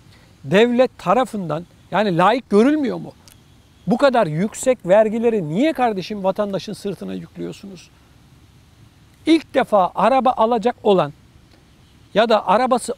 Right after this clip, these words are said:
olmayan kişilere, bak kişilere bir kolaylık sağlayın ya. İnsanlar arabada alsın, binsin de kardeşim. Şimdi bakın,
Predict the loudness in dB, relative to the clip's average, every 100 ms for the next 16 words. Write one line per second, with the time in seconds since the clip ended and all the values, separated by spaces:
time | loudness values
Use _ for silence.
0 | 2 4 4 0 -2 -4 -8 -4 -4 0
1 | 2 4 2 -6 _ -20 -20 -14 -12 -8
2 | -6 -6 -8 -16 _ -20 -20 _ -20 -20
3 | -20 -6 -2 -2 -2 -2 0 -2 -4 -2
4 | -2 -4 -8 -10 -12 _ -20 -16 -4 -4
5 | 0 0 0 -2 0 2 2 2 2 0
6 | -4 -12 -12 -4 -2 -2 -4 -6 -6 -4
7 | -6 -6 -8 -10 -14 _ -20 _ _ _
8 | _ _ _ _ -2 0 2 0 -2